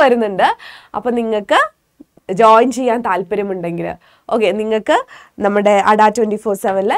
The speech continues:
ഏതെങ്കിലും കോഴ്സിന് ജോയിൻ ചെയ്യാൻ താല്പര്യമുണ്ടെങ്കിൽ നിങ്ങൾക്ക് ജോയിൻ ചെയ്യാവുന്നതാണ്. നമുക്ക് സെക്രട്ടേറിയറ്റ് അസിസ്റ്റന്റ് ഒക്കെ വരുന്നുണ്ട് കേട്ടോ. അപ്പൊ നിങ്ങൾക്ക് സെക്രട്ടേറിയറ്റ് അസിസ്റ്റന്റ് ഒക്കെ ജോയിൻ ചെയ്യാം.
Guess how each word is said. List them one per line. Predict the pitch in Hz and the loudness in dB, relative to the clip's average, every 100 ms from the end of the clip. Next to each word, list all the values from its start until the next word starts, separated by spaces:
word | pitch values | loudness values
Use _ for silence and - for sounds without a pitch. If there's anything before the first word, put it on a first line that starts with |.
| - | -2
ഏതെങ്കിലും | 208 208 220 220 | -2 -2 -2 -2
കോഴ്സിന് | 220 277 294 311 294 | 2 2 2 0 0
ജോയിൻ | 226 202 | 0 0
ചെയ്യാൻ | 202 220 196 | -2 -6 -4
താല്പര്യമുണ്ടെങ്കിൽ | 185 185 190 196 240 | -6 -6 -8 -6 -6
നിങ്ങൾക്ക് | 202 180 175 | -6 -6 -4
ജോയിൻ | 185 170 175 | -4 -4 -6
ചെയ്യാവുന്നതാണ്. | 190 175 175 190 170 165 269 - - - | -4 -4 -4 -6 -6 -6 -8 -10 -20 -10
നമുക്ക് | 226 233 | -6 -4
സെക്രട്ടേറിയറ്റ് | 254 - 220 208 226 214 | -4 -6 -6 -4 -2 -2
അസിസ്റ്റന്റ് | 185 - 208 202 | -4 -6 -6 -4
ഒക്കെ | 196 | -4
വരുന്നുണ്ട് | 196 170 180 165 151 | -4 -4 -4 -6 -8
കേട്ടോ. | 151 | -10
അപ്പൊ | 165 180 | -10 -10
നിങ്ങൾക്ക് | 180 185 180 302 | -8 -8 -6 -8
സെക്രട്ടേറിയറ്റ് | 359 208 180 180 180 | -8 -8 -6 -6 -6
അസിസ്റ്റന്റ് | 180 175 - 180 170 | -8 -8 -10 -10 -8
ഒക്കെ | 190 | -8
ജോയിൻ | 175 165 175 | -8 -8 -8
ചെയ്യാം. | 180 170 254 | -6 0 0